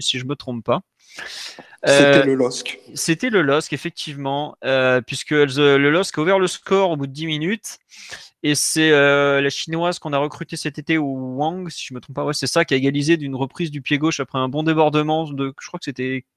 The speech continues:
Speaker 1: Katoto, mais je suis pas sûr. Euh, non, c'était Diani, pardon.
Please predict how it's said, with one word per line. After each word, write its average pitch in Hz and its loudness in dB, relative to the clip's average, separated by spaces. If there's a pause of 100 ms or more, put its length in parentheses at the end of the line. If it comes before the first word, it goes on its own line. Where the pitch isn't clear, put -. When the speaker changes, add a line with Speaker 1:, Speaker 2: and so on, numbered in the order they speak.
(140)
Speaker 1:
Katoto, 170 -4
mais 196 -8
je - -6
suis - -8
pas 190 -8
sûr. 165 -10 (840)
Euh, 147 6
non, 196 4
c'était 151 -2
Diani, 165 2
pardon. 117 -2